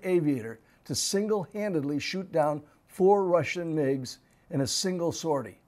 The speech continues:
That's the kind of record that will never again be broken. This heroic act was never revealed,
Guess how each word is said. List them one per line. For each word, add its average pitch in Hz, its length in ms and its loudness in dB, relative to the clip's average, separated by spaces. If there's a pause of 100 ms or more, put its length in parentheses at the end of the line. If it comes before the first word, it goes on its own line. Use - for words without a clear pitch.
(340)
That's 190 240 4
the 170 80 -8
kind 151 220 0
of 143 80 0
record 147 400 0 (180)
that 170 100 -2
will 170 120 2
never 156 340 4
again 135 300 0
be 131 100 -2
broken. 165 480 2 (760)
This 247 260 4
heroic 196 540 2
act 151 480 -2 (640)
was 131 220 0
never 202 280 6
revealed, 156 640 0